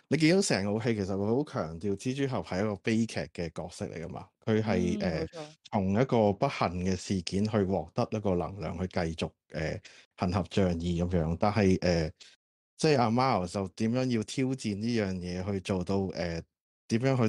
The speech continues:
Speaker 1: 電車難題兩邊都要晒咁樣，呢個係今集嘅重點咯。
Speaker 2: 嗯。係啊，因為其實佢同時對照嘅就係講緊 Miles 佢而家十五歲啊嘛，咁佢就要決定啊，嚟緊，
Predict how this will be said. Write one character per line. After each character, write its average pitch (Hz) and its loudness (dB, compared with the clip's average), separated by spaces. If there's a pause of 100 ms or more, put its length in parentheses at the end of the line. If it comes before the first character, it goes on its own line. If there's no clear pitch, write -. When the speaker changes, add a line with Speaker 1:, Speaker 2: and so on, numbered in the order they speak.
Speaker 1:
電 101 0
車 123 2
難 90 -2
題 87 -8
兩 90 -2
邊 117 4
都 123 4
要 101 2
晒 101 0
咁 87 -2
樣， 90 -4 (560)
呢 147 6
個 147 6
係 92 2
今 123 0
集 117 0
嘅 87 -6
重 80 -6
點 80 -6
咯。 90 -4
Speaker 2:
嗯。 - -20 (880)
係 196 -6
啊， 170 -4
因 226 -6
為 427 -2
其 - -10
實 170 -6
佢 190 -4 (100)
同 147 -6
時 151 0
對 196 4
照 196 0
嘅 185 -2
就 175 -2
係 160 2
講 160 4
緊 220 4
Miles 233 4
佢 151 0
而 - -2
家 156 2
十 - 2
五 143 -6
歲 139 2
啊 139 0
嘛， - -8 (440)
咁 220 2
佢 285 6
就 175 2
要 165 2
決 190 -4
定 170 -4
啊， 175 2
嚟 147 0
緊， 185 -4